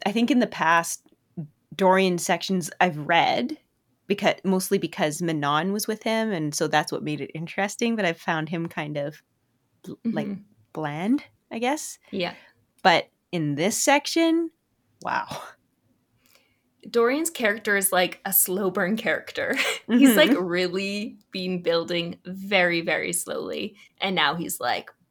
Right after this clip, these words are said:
Speaker 2: boom. And it was just absolutely perfect th-, for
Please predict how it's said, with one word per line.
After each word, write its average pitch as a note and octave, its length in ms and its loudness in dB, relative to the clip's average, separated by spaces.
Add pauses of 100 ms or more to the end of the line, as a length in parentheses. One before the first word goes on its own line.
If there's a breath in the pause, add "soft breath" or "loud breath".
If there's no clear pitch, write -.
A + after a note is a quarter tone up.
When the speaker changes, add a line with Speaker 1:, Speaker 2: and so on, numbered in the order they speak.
(100)
Speaker 2:
boom. C3 500 -12 (1500 soft breath)
And D#3 460 -8 (460)
it F#3 120 -12
was - 380 -10 (640)
just A#3 160 -6
absolutely F#3+ 500 -4
perfect - 680 -12
th-, - 180 -20
for E3 300 -4